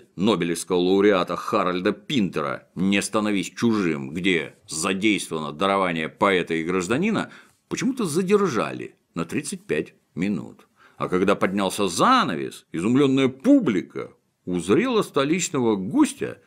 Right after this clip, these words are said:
изрядно поддатым. Он абсолютно пьяный вышел на сцену, путал текст, на просьбу зрителей говорить громче, так как ничего не слышно,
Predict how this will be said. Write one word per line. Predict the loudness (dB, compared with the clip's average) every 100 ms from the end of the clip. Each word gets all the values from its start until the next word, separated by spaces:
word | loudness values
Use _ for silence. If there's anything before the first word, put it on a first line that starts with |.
| _ _
изрядно | -10 -4 0 0 0 -4 -6
поддатым. | -8 _ 0 0 -2 -6 -2 -2 -4 -14 -18 -20 _ _ _ 0
Он | 2
абсолютно | 2 2 2 0 -2
пьяный | -2 2 4 4 4 2
вышел | 2 2 2 2
на | 2
сцену, | 0 2 2 2
путал | 0 2 4 2
текст, | 2 2 2 0 -6 -20 _
на | -2
просьбу | 0 0 0 0
зрителей | 0 -2 -2 2
говорить | 4 4 2
громче, | 0 2 4 2 0 -2
так | -2 -2
как | -2 -2
ничего | 0 2 2
не | 2
слышно, | 2 0 0